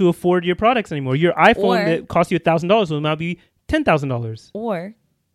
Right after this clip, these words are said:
Speaker 2: companies can stop being greedy.
Speaker 1: They have shareholders to, to, uh, appease.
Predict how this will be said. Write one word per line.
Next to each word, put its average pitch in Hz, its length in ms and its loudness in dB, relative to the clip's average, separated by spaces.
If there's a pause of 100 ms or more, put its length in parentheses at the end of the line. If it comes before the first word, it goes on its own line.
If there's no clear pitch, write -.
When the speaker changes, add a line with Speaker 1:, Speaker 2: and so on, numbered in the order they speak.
(100)
Speaker 2:
companies 214 680 -14
can 185 160 -16
stop 190 300 -12
being 175 220 -16
greedy. 185 540 -14 (680)
Speaker 1:
They 160 100 2
have 190 200 0
shareholders 175 640 -2
to, 131 360 -8
to, 127 440 -10
uh, 147 140 -8
appease. 123 460 -12